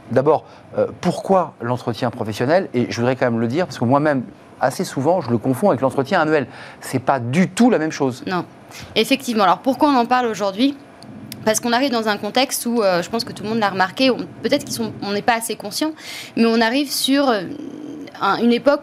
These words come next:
Speaker 2: où le, l'emploi est transformé. On voit, euh, l'intelligence artificielle arriver, et c'est vrai que l'évolution des postes de travail, des activités des salariés pose question. Et on dispose, en tout cas les, les R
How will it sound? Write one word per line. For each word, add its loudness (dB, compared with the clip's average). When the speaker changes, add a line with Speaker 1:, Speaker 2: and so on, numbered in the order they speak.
Speaker 2:
où 4
le, 0
l'emploi 2
est -2
transformé. 0
On 0
voit, 4
euh, 2
l'intelligence 0
artificielle -2
arriver, -2
et 2
c'est 2
vrai 4
que 4
l'évolution 2
des 0
postes -2
de -2
travail, 2
des -2
activités 2
des -4
salariés 0
pose 2
question. -2
Et 2
on -4
dispose, 0
en -2
tout -12
cas 2
les, -4
les 0
R -2